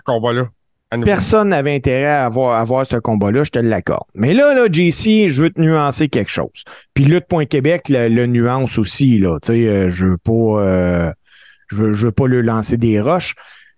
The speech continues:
Speaker 1: Non, parce qu'on n'est pas toujours d'accord avec les gens de lutte point québec, mais on les salue, c'est des gens qui font un excellent travail.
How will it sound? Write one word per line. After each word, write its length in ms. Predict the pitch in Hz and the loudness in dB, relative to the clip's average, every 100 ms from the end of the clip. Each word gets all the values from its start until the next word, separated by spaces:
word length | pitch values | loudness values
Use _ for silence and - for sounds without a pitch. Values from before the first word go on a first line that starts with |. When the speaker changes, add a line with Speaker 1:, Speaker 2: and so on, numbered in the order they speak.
| _ _ _ _ _ | _ _ _ _ _
Speaker 1:
Non, 160 | 175 196 | -2 -2
parce 160 | 160 - | -2 -2
qu'on 320 | 147 131 156 | -2 0 0
n'est 80 | 151 | 0
pas 160 | 175 | -2
toujours 260 | 165 147 165 | 0 0 0
d'accord 280 | 151 175 170 | 0 0 0
avec 120 | 135 | 0
les 100 | 135 | -2
gens 140 | 156 | -2
de 60 | 147 | -2
lutte 100 | 139 | -2
point 160 | 139 127 | -4 -4
québec, 260 | 127 135 190 | -4 -2 0
mais 80 | 180 | 0
on 40 | |
les 80 | 165 | -2
salue, 280 | 151 165 202 | -2 -4 -4
c'est 160 | 208 170 | -6 -4
des 100 | 151 | -2
gens 160 | 170 | -2
qui 60 | - | -2
font 80 | 165 | -2
un 80 | |
excellent 340 | 156 135 147 131 143 | -2 0 0 0 -6
travail. 320 | 127 120 98 | -2 -2 -4